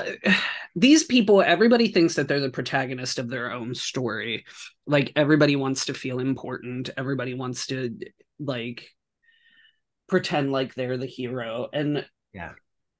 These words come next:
Speaker 1: things like this make them, the victim marketing makes them feel like they're important.
Speaker 2: Yes.
Speaker 1: And they're taking a stand. You ain't
Speaker 2: They're
Speaker 1: taking
Speaker 2: small.
Speaker 1: shit.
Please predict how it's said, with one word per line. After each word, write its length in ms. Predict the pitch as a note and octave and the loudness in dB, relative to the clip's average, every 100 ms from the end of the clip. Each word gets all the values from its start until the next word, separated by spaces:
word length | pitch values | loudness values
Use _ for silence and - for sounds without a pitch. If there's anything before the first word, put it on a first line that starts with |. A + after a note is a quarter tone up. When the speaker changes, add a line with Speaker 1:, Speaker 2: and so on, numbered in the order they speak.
| _ - | _ -2
Speaker 1:
things 300 | F#3+ F3 F3 | 4 6 8
like 180 | D3+ C#3+ | 4 2
this 280 | - C3 - | 0 0 0
make 260 | C3+ A#2+ | -2 -4
them, 320 | - A#2+ B2 B2 | -6 -6 -4 -4
the 100 | C3+ | -2
victim 420 | C#3+ C#3+ C#3+ C3+ | -4 -2 0 0
marketing 800 | B2+ B2 A#2+ A#2+ A#2+ B2 - - | 0 -2 -4 -6 -6 -8 -6 -6
makes 320 | B2+ A2 - | -6 -4 -4
them 180 | B2 B2 | -4 -6
feel 260 | A#2+ A#2 | -6 -6
like 420 | A2 A2 A2 - - _ _ _ | -4 -6 -8 -12 -18 _ _ _
they're 300 | B2+ B2+ A#2 | -8 -4 -2
important. 720 | A2+ A2+ - A2 A2+ - - - _ - | -4 -8 -10 -10 -8 -8 -10 -14 _ -12
Speaker 2:
Yes. 480 | G2+ - - - - _ | -12 -12 -16 -18 -20 _
Speaker 1:
And 120 | C#3 C3 | -4 -2
they're 120 | - | -2
taking 420 | - B2+ A#2+ A#2+ | -4 -4 -4 -4
a 40 | |
stand. 640 | A#2+ - A#2 G#2+ A2+ B2+ - _ - - - - _ _ | -4 -4 -6 -6 -4 -4 -6 _ -20 -20 -20 -20 _ _
You 180 | - E4 | 4 6
ain't 80 | A4 | 8
Speaker 2:
They're 80 | - | 6
Speaker 1:
taking 240 | - A3+ | 6 2
Speaker 2:
small. 180 | G#3+ - _ - | -2 -4 _ -14
Speaker 1:
shit. 360 | C3 A#2+ - | -12 -8 -8